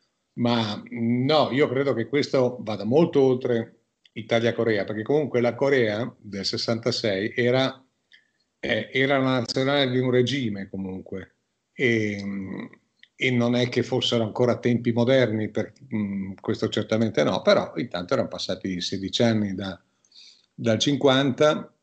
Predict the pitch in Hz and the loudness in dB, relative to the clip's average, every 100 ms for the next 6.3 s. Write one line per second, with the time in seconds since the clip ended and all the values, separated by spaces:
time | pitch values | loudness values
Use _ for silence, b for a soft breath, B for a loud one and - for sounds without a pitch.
0 | _ _ _ - - 120 - 160 165 151 | _ _ _ -12 -2 0 2 4 4 4
1 | - 131 131 - - 147 - 139 120 151 | 2 0 2 0 0 0 2 0 0 0
2 | 147 120 113 113 123 127 107 - 120 110 | 0 0 0 2 2 2 0 0 0 0
3 | - - - 113 107 104 110 110 107 98 | -4 -6 -2 0 0 0 -2 0 -2 -4
4 | - 98 101 104 95 98 113 110 110 98 | -6 -6 -2 -2 0 0 0 0 -4 -8
5 | 95 95 101 104 104 95 98 110 101 - | -10 -10 -8 -6 -4 -4 -2 0 -2 -6
6 | 95 95 | -6 -8